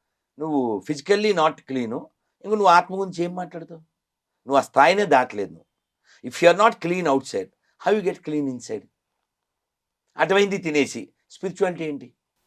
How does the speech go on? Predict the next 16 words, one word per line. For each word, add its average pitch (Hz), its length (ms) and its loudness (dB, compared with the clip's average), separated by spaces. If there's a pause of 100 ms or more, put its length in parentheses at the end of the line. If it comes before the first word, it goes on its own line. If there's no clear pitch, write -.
నిన్న 135 260 -6
మొన్న 127 420 -2
వీడియో 123 380 0
వచ్చింది, 85 340 -8 (420)
ఒక 139 100 -16 (160)
చేప 147 260 -4 (480)
కొంచెం 170 460 -12
నీళ్ళలో 123 400 -2
ఉంది, 85 260 -12 (600)
కాకి 143 280 -4
వచ్చి 127 240 -8
దాన్ని 113 280 -8
నెలలా 107 340 -8
కొంచెం 120 400 -12
నీళ్ళలోకి 107 340 -6
తోసింది, 82 380 -16